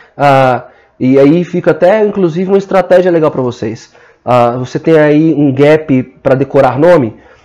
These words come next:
Ao, ao você ser apresentado por uma pessoa, né, uma pessoa, "Olá, prazer, eu sou o Thiago." Tenta fazer ali, na primeira conversa que você tiver, tenta falar tre-, três vezes o nome da pessoa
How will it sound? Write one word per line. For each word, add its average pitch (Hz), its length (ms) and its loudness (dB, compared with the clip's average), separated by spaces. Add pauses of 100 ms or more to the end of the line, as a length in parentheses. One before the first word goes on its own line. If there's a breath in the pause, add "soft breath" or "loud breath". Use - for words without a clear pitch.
(180 soft breath)
Ao, 135 200 0
ao 165 140 4
você 175 240 0
ser 190 140 -2
apresentado 175 840 0 (100)
por 147 120 -2
uma 147 100 0
pessoa, 147 440 0
né, 147 140 0
uma 139 140 2
pessoa, 156 460 -2 (180 loud breath)
"Olá, 147 260 2
prazer, 139 360 0
eu 143 80 -4
sou 151 180 -10
o 151 40 -10
Thiago." 117 520 -6 (840 soft breath)
Tenta 185 260 0
fazer 156 400 -2
ali, 147 220 0
na 147 100 0
primeira 156 380 -2
conversa 180 400 -2
que 160 60 -14
você 151 180 -10
tiver, 139 540 -4 (360 soft breath)
tenta 180 220 0
falar 180 560 -2
tre-, 190 260 -6 (140)
três 220 340 0
vezes 175 380 2
o 190 80 -2
nome 185 320 0
da 196 100 0
pessoa 165 600 -4